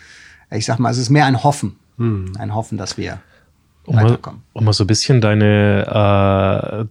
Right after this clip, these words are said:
Speaker 3: deine Rolle in diesem Spinnennetz des australischen Fußballs auch ein bisschen näher zu beleuchten. Äh, du hast, äh, im Vorfeld uns gesagt, du hattest mal einen unter deinen Fittichen, der da eine relativ große Rolle gespielt hat bei der Qualifikation. Ähm, erzähl ruhig mal und auch, wie das da war, weil ich glaub, viele unserer Zuhörer haben diese Szene von diesem ja schon sehr speziellen Typen allein vom Aussehen sicherlich im Kopf.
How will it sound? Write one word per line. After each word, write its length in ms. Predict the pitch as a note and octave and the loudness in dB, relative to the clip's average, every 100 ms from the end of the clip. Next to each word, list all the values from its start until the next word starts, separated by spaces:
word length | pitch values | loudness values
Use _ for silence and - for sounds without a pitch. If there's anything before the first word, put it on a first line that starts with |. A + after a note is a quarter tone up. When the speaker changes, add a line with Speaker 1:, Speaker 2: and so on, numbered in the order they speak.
| - | -4
Speaker 3:
deine 200 | G2 G2+ | 0 2
Rolle 180 | G2 B2 | 4 4
in 100 | B2 | 2
diesem 180 | G#2+ A2 | 2 0
Spinnennetz 420 | - A2 C3 - | 2 4 2 2
des 120 | A2 | -2
australischen 520 | F#2+ - - A2 A#2 | -2 -2 0 0 -2
Fußballs 400 | - C3 - A#2+ | -4 -4 -2 -2
auch 80 | G#2+ | 0
ein 60 | G#2+ | -2
bisschen 220 | G#2+ A2 - | 0 -2 0
näher 160 | A2 | 0
zu 140 | - G#2+ | 2 0
beleuchten. 600 | G2 G#2+ - C#3+ C#3 C#3 | 0 0 -2 0 0 0
Äh, 380 | - A#2 G#2+ | 0 2 2
du 100 | G#2 | 2
hast, 280 | G#2 - - | 0 0 -2
äh, 420 | B2 A#2 A2 A2 | 2 2 2 0
im 220 | G#2+ G#2 G#2 | 0 -2 -2
Vorfeld 360 | G#2 - C#3 | -4 0 0
uns 140 | A#2+ - | 0 0
gesagt, 320 | A#2+ B2 - | 0 0 -2
du 140 | G2 | -2
hattest 320 | G2 - - | 0 -2 0
mal 140 | B2+ A2+ | 2 2
einen 260 | A2 A#2+ | 2 2
unter 160 | A#2 A2+ | 0 2
deinen 180 | G#2+ G#2+ | 2 2
Fittichen, 460 | - B2 C#3 C3+ | 0 -2 0 0
der 100 | A#2 | 2
da 60 | G#2+ | 2
eine 180 | G#2+ G#2+ | 2 2
relativ 320 | A2 B2 - | 0 0 -2
große 240 | C3 A#2+ | -2 2
Rolle 220 | A#2+ D3+ B2+ | 2 2 -2
gespielt 340 | - A#2 A2 | -2 -2 -2
hat 140 | G#2+ | -2
bei 180 | - G#2+ | 0 2
der 160 | G#2+ G#2 | 2 0
Qualifikation. 760 | A#2 A2+ - A#2+ A2 C#3 C#3 G#2+ - - - - | 0 -2 -2 -4 -2 2 0 0 -8 -12 -8 -2
Ähm, 340 | G#2+ G#2 G#2+ | 2 4 2
erzähl 280 | A2+ - A#2+ | 0 0 2
ruhig 260 | D3 - - | 4 2 2
mal 200 | D#3+ D3 | 2 4
und 120 | A2 | 2
auch, 160 | A2 | 2
wie 60 | B2 | 2
das 180 | C#3 - | 2 2
da 140 | C#3+ | 2
war, 160 | D3 C#3 | 4 2
weil 80 | A#2 | 0
ich 100 | - | 0
glaub, 220 | A2+ - | -2 0
viele 180 | C3 C3 | 0 2
unserer 220 | A#2 A#2 | 0 0
Zuhörer 260 | C#3+ C#3 | 2 4
haben 160 | A#2 A2+ | 4 2
diese 180 | B2+ C#3+ | 2 0
Szene 600 | - D#3 D#3 D#3 D#3 C3+ | 0 2 4 4 2 0
von 160 | - A#2 | 2 2
diesem 300 | A#2 B2 A#2 | 4 4 4
ja 120 | A2+ | 2
schon 300 | - C3+ D3 | 2 0 2
sehr 160 | B2 | 0
speziellen 480 | B2 B2 - A#2+ C3+ | 0 0 2 4 4
Typen 240 | D3 D#3+ C3+ | 4 2 4
allein 240 | A#2 A#2 | 2 2
vom 140 | A#2 | 0
Aussehen 520 | A#2 B2 C3 D#3 D3 B2+ | 2 2 2 2 0 -2
sicherlich 440 | - C#3+ C3+ C3 | -2 0 2 2
im 80 | C3 | 0
Kopf. 280 | C3 - | 0 -2